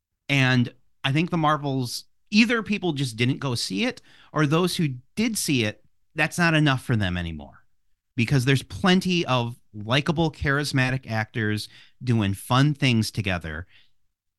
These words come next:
And that's the best part of it. Like, anything else is okay to bad in the Marvels. Like, the, we talked about this on the episode. That plot makes no sense whatsoever. The emotional scenes are not earned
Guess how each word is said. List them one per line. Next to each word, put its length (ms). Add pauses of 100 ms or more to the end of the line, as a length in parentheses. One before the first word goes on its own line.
(420)
And 120
that's 180
the 80
best 340
part 220
of 80
it. 160
Like, 180
anything 500
else 480
is 560 (440)
okay 500
to 160
bad 560 (140)
in 100
the 60
Marvels. 580
Like, 280
the, 200
we 100
talked 300
about 220
this 200
on 200
the 120
episode. 540 (380)
That 180
plot 440 (140)
makes 480
no 400
sense 540
whatsoever. 840 (420)
The 200
emotional 680
scenes 720 (180)
are 200
not 320
earned 540